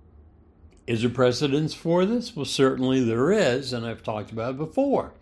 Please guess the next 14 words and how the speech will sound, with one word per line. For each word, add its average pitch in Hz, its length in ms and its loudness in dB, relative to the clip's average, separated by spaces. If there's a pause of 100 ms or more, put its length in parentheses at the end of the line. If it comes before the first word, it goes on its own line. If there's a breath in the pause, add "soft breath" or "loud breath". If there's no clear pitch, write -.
(1300 soft breath)
Job 147 720 6 (500)
took 180 240 6
umbrance 185 580 2
with 120 280 -4
God 127 440 2
for 135 480 4
the 110 140 -4
bad 135 400 0
things 135 440 2
that 131 160 -2
came 127 280 2
into 123 320 0
his 117 160 -2
life. 165 560 0